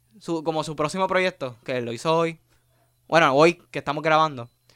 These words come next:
Que son, consiste en coger cincuenta y un globos gigantescos de helio. Él lo junta todo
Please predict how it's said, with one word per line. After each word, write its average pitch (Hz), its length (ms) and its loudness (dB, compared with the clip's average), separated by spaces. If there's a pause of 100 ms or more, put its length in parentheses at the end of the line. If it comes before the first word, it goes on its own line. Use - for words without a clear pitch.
(260)
Que 160 140 2
son, 196 380 0
consiste 185 640 -2
en 151 560 -4
coger 156 260 2
cincuenta 170 500 -4
y 151 60 2
un 180 180 -4
globos 190 480 4 (220)
gigantescos 151 680 0
de 165 240 6
helio. 127 320 2 (720)
Él 143 220 0
lo 160 260 0
junta 175 340 2
todo 170 400 6